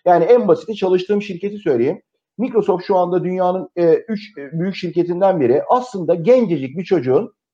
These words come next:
hayalinin ürünüdür. Yani Harvard'ı son sınıfta bırakıp bence herkesin evinde bir P C olacak hayalinin ürünüdür bu şirket.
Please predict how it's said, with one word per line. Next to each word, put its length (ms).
hayalinin 760
ürünüdür. 640
Yani 260
Harvard'ı 600
son 220
sınıfta 420
bırakıp 340
bence 360
herkesin 540
evinde 400
bir 140
P 220
C 260
olacak 400
hayalinin 680
ürünüdür 580
bu 100
şirket. 420